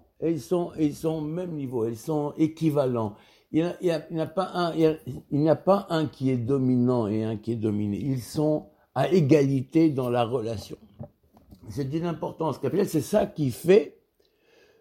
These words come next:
l'équilibre dans, et l'harmonie, le, ce qu'on appelle le Shalom Bayit. C'est le secret ici, nous disent Rabotenu, que, du, du Shalom Bayit.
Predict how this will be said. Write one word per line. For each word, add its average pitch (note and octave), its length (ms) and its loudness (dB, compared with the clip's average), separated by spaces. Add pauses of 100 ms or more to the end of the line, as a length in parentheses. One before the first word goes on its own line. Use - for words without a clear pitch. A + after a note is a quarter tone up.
(140)
l'équilibre D3 640 4
dans, C3+ 300 -2
et B2+ 100 -2
l'harmonie, C3 640 2
le, C3+ 260 0 (260)
ce - 120 -20
qu'on E3 240 2
appelle D3 320 4
le C#3 80 4
Shalom B2 340 -2
Bayit. F#2 300 -4
C'est - 160 0
le G#3+ 100 8
secret F3 520 6
ici, E3 220 2
nous D3 140 2
disent C#3+ 180 2
Rabotenu, A#2 640 -2 (380)
que, C#3 80 0
du, C#3 380 0
du B2 240 -6
Shalom C3 400 0
Bayit. F2+ 260 -6